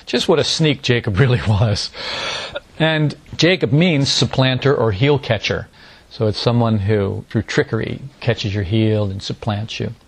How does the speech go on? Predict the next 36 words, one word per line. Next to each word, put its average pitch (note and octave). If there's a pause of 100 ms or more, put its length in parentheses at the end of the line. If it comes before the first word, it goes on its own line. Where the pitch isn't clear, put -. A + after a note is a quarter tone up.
(280)
takes -
your G#2
place. - (560)
All C3+
right, A#2+
so B2 (400)
that D3+
was C3+ (320)
stealing B2
the G#2+
birthright A2+
and A2+
his G#2
father's G2+
blessing G2+ (180)
for A#2
the G#2
firstborn. G#2+ (240)
This F#3+
also B3
illustrates D#3+
the B2+
principle A2
of G2
the G2+
second, A#2
which C3
is C3+
the C#3
third G3
second. - (100)
The C3
second A3+ (100)
replaces D#3+
the C3+
first, C3+